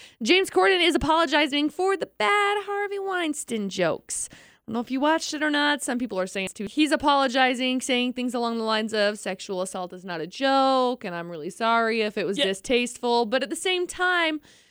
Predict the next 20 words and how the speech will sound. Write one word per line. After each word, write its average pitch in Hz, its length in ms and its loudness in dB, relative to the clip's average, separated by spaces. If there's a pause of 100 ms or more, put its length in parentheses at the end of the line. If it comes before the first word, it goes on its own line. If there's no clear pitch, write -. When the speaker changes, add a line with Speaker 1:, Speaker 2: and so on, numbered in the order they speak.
(140)
Speaker 1:
who 403 160 4
was 370 220 2
it 349 140 -2
that's, 254 220 -8
that's, 226 440 -6
uh, 294 240 0
getting 277 240 -4
some 254 140 -8
grief? 254 180 0
Jimmy 370 240 2
Kimmel. 339 500 0 (240)
Jimmy 311 180 0
Kimmel's 370 300 0
getting 269 260 0
grief 285 280 0
for 302 200 -4
not 269 380 2
joking 240 500 -2
about 165 300 2
it. 90 240 -8